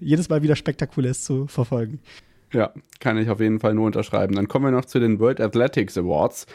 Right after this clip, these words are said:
Speaker 2: Die, äh, Abstimmungsphase ist leider schon zu Ende gegangen, aber ich kann euch trotzdem mal sagen, wer da alles jetzt zur Wahl steht, denn das war natürlich eine, äh, Top-Auswahl. Ähm,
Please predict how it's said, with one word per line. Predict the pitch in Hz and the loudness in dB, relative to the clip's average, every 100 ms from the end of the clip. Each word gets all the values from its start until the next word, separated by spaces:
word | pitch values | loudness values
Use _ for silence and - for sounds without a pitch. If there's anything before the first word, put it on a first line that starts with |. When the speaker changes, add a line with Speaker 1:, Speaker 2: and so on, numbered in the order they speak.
| - - _ | -20 -20 _
Speaker 2:
Die, | 113 120 120 120 | -4 2 4 4
äh, | 113 | 2
Abstimmungsphase | 113 117 - - 143 139 139 127 117 113 | 2 0 -2 0 2 2 2 2 2 0
ist | - | 0
leider | 113 120 | 2 2
schon | 120 104 | 2 0
zu | - | 0
Ende | - 143 | 0 0
gegangen, | 131 131 139 | 0 0 2
aber | 107 | 2
ich | 104 | 0
kann | - 120 | 0 -2
euch | 110 | 0
trotzdem | 120 - 107 | -2 0 2
mal | 101 | 2
sagen, | 98 107 117 | 2 2 2
wer | 104 | 2
da | 98 | 2
alles | 101 107 | 0 0
jetzt | 107 - | -2 0
zur | 117 92 | 0 2
Wahl | 98 127 | 2 2
steht, | 156 139 135 120 - | 2 2 2 -2 -4
denn | 117 | 0
das | 113 - | 0 0
war | 120 | 0
natürlich | 117 - 117 113 117 | 0 0 0 2 0
eine, | 110 | 0
äh, | 104 107 | -2 -4
Top-Auswahl. | - 160 - 147 - 135 139 147 156 - - - - | -2 0 2 2 2 0 2 0 -4 -14 -20 -12 2
Ähm, | 135 127 123 123 127 | 4 6 4 4 0